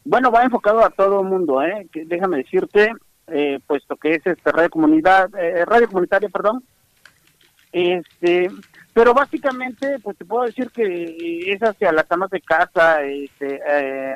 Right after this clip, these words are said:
hacia los, eh, campesinos, los que están en el campo. Básicamente te puedo hablar de ello.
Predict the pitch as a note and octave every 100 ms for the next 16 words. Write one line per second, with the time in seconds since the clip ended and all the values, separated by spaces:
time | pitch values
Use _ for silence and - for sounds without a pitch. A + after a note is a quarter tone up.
0 | - D3 D3 D#3 C3+ C3+ C3+ C3 C3 C3
1 | - _ _ _ _ _ _ - - D#3+
2 | D#3+ E3+ D#3+ E3 F3 - D#3 D#3+ D3+ C#3+
3 | D#3 D#3 E3 - F3+ F#3 F3 D#3 C#3+ -
4 | E3+ E3+ E3 C#3+ - E3+ E3+ E3 F3+ F3
5 | _ _ _ _ _ _ - G3+ G#3+ A#3
6 | G3 F3+ F#3 F#3+ G#3 F#3 - F3+ G3 F3+
7 | E3+ F3+ F3+ F#3 A3+